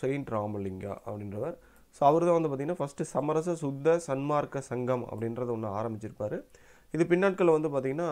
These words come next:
பேர் வந்து மாறும். So, சமரச சுத்த சன்மார்க்க சத்திய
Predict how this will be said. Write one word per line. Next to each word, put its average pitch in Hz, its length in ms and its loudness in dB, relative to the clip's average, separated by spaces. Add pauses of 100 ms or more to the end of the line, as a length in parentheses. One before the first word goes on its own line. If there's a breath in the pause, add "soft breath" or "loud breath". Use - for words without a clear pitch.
(160)
பேர் 151 220 2
வந்து 135 160 -4 (100)
மாறும். 123 240 -2 (280)
So, 117 60 -6 (120)
சமரச 135 440 -2
சுத்த 123 320 -2 (140)
சன்மார்க்க 127 580 -2
சத்திய 139 300 -2